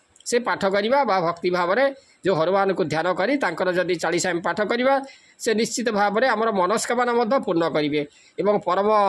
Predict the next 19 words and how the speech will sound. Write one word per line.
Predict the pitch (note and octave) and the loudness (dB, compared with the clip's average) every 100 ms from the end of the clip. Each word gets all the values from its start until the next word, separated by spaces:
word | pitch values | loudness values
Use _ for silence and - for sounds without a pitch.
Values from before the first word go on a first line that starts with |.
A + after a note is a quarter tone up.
| D#3+ | 0
ରାମଭକ୍ତ | D#3+ D#3+ G3 G#3 - | -2 0 0 0 0
ହେଉଛନ୍ତି | G3+ G3+ G#3 F#3+ G3 F#3+ F3 | 0 2 0 -2 2 2 0
ସେ | - G3 F#3 E3+ | -2 -2 0 0
ହନୁମାନ | C3 G#3 B3 C4+ C4+ C4 _ - | 2 2 4 2 0 -6 _ 0
ଏବଂ | B3+ C4 - | 2 2 0
ଆମ | D3+ G#3+ | -2 0
ନିକଟରେ | A#3+ A#3+ B3 C4 A#3+ F#3+ - - - | 0 0 0 2 0 -2 -8 -20 -6
ସେ | A3+ A#3 A3 G3+ | 0 2 0 0
ତାଙ୍କର | G3+ F#3+ A3 A3 G#3 G3 | -2 0 2 4 4 4
ଯେଉଁ | F#3 G#3 G3+ F#3 - | 4 4 4 2 0
ଅ-, | E3 C3 | 0 2
ଅନନ୍ୟ | D#3 G#3+ A3 A3 E3+ | 2 2 2 2 2
ନିଷ୍ଠା | E3 - B3 B3 A#3+ - - F#3+ | -2 -2 0 0 0 -8 -6 0
ଏବଂ | A3 G#3+ G#3 | 2 0 -2
ତାଙ୍କର | F#3+ F#3+ G3 | -2 0 0
ଅପୂର୍ବ | D#3 A3 G#3+ G3+ | 2 2 2 0
ତ୍ୟାଗ | - F3 G#3+ B3 B3 A#3+ - _ - | 0 -2 2 4 4 0 -10 _ -2
ଏବଂ | G3+ G#3+ G#3 G3 - _ _ | 2 2 2 0 -4 _ _
ଅତ୍ୟନ୍ତ | D3 D3 A#3 G#3 | -6 -2 -2 2